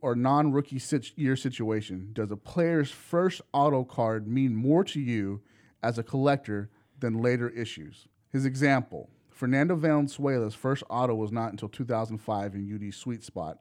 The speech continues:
but didn't have any others until two, two thousand and twelve in Leaf. The beginning of the two thousand fourteen season, Topps,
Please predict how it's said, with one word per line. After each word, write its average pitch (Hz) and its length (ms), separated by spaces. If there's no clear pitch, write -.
but 110 160
didn't 127 220
have 123 260
any 160 240
others 131 300
until 113 220
two, 131 280
two 139 140
thousand 110 320
and 98 100
twelve 98 480
in 101 160
Leaf. 123 320
The - 60
beginning 147 300
of 135 80
the 113 60
two 165 140
thousand 135 340
fourteen 233 520
season, 123 360
Topps, 135 320